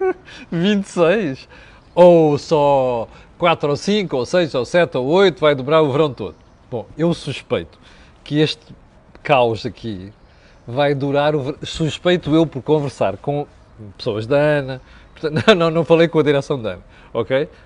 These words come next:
Pelo menos ainda não falei. Com a tap,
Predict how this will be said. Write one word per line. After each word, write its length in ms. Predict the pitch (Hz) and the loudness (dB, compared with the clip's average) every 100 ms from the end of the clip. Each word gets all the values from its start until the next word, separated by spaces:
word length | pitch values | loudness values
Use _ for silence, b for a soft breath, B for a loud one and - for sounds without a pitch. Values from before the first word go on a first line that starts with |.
| b | b
Pelo 140 | 139 143 | -6 0
menos 200 | 165 147 | 0 2
ainda 200 | 151 139 | 0 -2
não 100 | 123 | -4
falei. 280 | 117 87 - b b b b b - | -6 -8 -14 b b b b b -4
Com 120 | 170 | 2
a 60 | 180 | 4
tap, 480 | 180 151 151 139 | 6 6 6 2